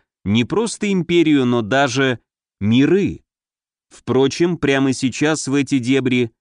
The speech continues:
я погружаться не хотел. Да чего уж там, больше всего меня сейчас интересовал один вопрос, ответ на который я так и не получил.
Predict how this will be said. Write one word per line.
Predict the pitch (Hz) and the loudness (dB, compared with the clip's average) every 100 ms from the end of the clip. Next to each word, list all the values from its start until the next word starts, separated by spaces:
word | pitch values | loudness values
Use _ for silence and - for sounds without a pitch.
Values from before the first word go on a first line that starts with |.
| _ - | _ -6
я | 92 170 | -2 -2
погружаться | 175 143 135 113 120 113 120 | -2 -2 -2 0 -2 -2 -2
не | 107 104 | -2 -2
хотел. | 107 95 - 78 67 _ _ _ _ _ _ _ - | -4 -6 -8 -12 -14 _ _ _ _ _ _ _ -10
Да | 87 107 | -4 -2
чего | 156 185 233 | -2 -2 -2
уж | 165 - | -4 -4
там, | 92 82 71 _ _ _ - | -4 -4 -8 _ _ _ -8
больше | 92 165 165 160 | 0 0 2 -2
всего | - 156 170 | -2 0 2
меня | 160 147 143 | 2 2 0
сейчас | - 123 143 131 131 | -2 -4 -2 -2 -2
интересовал | 117 - 110 - 120 127 131 | -2 -2 -4 -2 -2 0 0
один | 120 127 127 | 0 0 0
вопрос, | 127 - 160 170 - - _ _ - | -2 -2 -2 -2 -6 -14 _ _ -10
ответ | 87 - 117 127 | -8 -4 -4 -2
на | 143 | -2
который | 127 131 147 147 | 0 -2 0 2
я | 135 131 | 0 0
так | 139 135 | -2 0
и | 139 | 0
не | 135 | 0
получил. | 156 170 175 - 90 71 | 0 -2 -2 -6 -8 -8